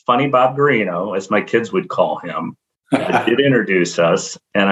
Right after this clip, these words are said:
Speaker 1: I thought, what a great opportunity for you to get involved in the industry was to be involved with Bob.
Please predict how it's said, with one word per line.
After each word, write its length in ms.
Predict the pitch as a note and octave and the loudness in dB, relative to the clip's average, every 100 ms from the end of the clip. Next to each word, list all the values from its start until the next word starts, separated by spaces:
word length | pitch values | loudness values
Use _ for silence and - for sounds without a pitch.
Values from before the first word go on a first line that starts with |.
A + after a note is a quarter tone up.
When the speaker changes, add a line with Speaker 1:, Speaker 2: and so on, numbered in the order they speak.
| - | 0
Speaker 1:
I 80 | G#2+ | 0
thought, 340 | G2+ F#2+ F#2+ | 2 0 2
what 160 | G2+ A2 | 2 2
a 60 | |
great 360 | G2+ G2 G2 G2 | 0 2 2 2
opportunity 800 | F#2+ F2 F2 - G2+ F#2 F#2 E2+ | 0 -2 -6 -2 0 0 -2 -4
for 200 | - F2+ | -6 -2
you 340 | F2 G2 G2+ | 0 2 2
to 80 | F#2 | 0
get 220 | F2+ F#2+ | -2 -2
involved 420 | F#2+ F2+ F#2 F2 | 0 2 2 0
in 160 | F#2 F2+ | 0 2
the 160 | F2+ F#2 | 4 4
industry 580 | G2+ F#2+ - E2 E2 | 4 2 -2 -4 -4
was 200 | E2 E2+ | -4 -8
to 80 | - | -8
be 100 | G2 | -6
involved 420 | E2+ E2 E2 D#2+ | -4 0 -2 -2
with 220 | F2+ F2 - | -4 -6 0
Bob. 380 | A2 G#2 - | 0 0 -4